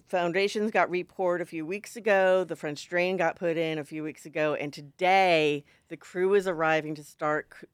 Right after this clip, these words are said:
the construction of the new building. I'm so excited. I'm running out there after this to go take some pictures. Hopefully, I'll have something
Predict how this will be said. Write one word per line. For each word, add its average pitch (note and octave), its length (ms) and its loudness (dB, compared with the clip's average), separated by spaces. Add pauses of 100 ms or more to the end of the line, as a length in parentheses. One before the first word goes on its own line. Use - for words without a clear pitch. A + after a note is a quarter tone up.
(220)
the D3+ 160 -12
construction E3 640 -6
of C#3+ 140 -6
the D3+ 80 -8
new C#3+ 180 -6
building. B2+ 420 -8
I'm C3+ 160 -10
so - 260 -14
excited. C#3+ 460 -6 (260)
I'm D3+ 180 -8
running E3+ 220 0
out D#3+ 180 -2
there D#3 300 0
after C#3+ 300 -6
this F3+ 260 -4
to - 80 -16
go C#3+ 100 -6
take C3+ 220 -10
some C#3 140 -14
pictures. F3+ 480 -8
Hopefully, D#3 280 -6
I'll C3 100 0
have C#3+ 120 -4
something C#3+ 320 -8